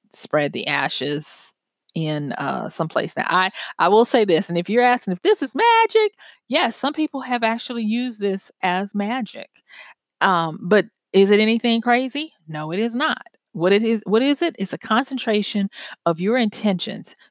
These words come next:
to e-, elevate yourself mentally from who you are right now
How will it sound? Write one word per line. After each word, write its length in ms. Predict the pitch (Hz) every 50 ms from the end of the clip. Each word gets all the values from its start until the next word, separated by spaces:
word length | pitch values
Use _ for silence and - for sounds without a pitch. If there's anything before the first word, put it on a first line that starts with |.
| _ -
to 240 | - - 190 165 156 - _ -
e-, 140 | 190 214 196 - -
elevate 520 | - 220 254 277 269 226 196 202 180 160 -
yourself 440 | - 180 180 - - 175 170 170 -
mentally 580 | 165 185 208 214 208 - 190 175 165 131 156 - - - - _
from 180 | - - 180 170
who 160 | 165 196 226
you 220 | 214 190 190 185 180
are 140 | 170 156
right 200 | 151 151 - -
now 340 | - 196 208 220 233 254 269